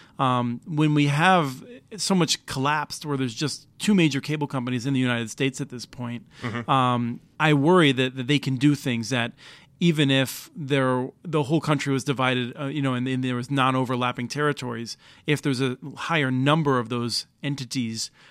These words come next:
Speaker 1: they're gonna be checking each other, and there's gonna be a different result than when you have just two firms.
Speaker 2: That's a, a bit of a different articulation than what, what most people would say in this space, which is, you know, instead of having effectively one, you know, cable provider in a region, or you'll have one,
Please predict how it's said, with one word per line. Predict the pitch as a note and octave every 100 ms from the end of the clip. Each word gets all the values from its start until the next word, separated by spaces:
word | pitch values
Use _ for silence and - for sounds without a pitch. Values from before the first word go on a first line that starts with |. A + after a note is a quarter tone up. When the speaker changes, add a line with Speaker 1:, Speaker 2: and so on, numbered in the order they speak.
| _ -
Speaker 1:
they're | A#2+ C#3+ C#3+
gonna | D3 C#3
be | A2+ B2+ A#2+
checking | - - E3 D3+
each | B2+ -
other, | B2 A#2 A#2
and | C3+ C3
there's | A2+
gonna | C3
be | B2 B2
a |
different | A2+ C#3 C3+ C3
result | B2 A2+ B2 A#2 - - - - - -
than | C3 B2+ B2 A#2+
when | C3
you | B2+
have | A#2 A#2+ A#2+ A2
just | - A#2+ _
two | - D3+ B2+
firms. | - A2 G#2 G2+ - - _ _ -
Speaker 2:
That's | D#3
a, | A3 B2+ A2+
a | -
bit | A#2+ C3+
of |
a | A#2+
different | B2 A#2
articulation | G2+ - A2+ G2+ G#2+ -
than | G2
what, | F#2 F2+ F#2+
what | A2 F#2+
most | G#2 A2+
people | G2+ D2
would | -
say | -
in | F2+
this | -
space, | - - G2 -
which | A#2 B2+
is, | B2+ G#2+ - - - -
you | B2+
know, | C3+
instead | C3 - E3+
of |
having | B2 A#2+ A2+ G#2 G2 F#2 F2 - _ -
effectively | - A#2 G2+ G#2
one, | G2+ G#2+ G2+ G2 F#2 E2 _ _
you | G#2
know, | F#2
cable | F2 A2+ F#2
provider | G2+ F#2+ F#2
in | F#2
a |
region, | F2+ F2 F2+
or | F2
you'll | F2 F2+
have | F#2+
one, | F#2+ F#2+ F2+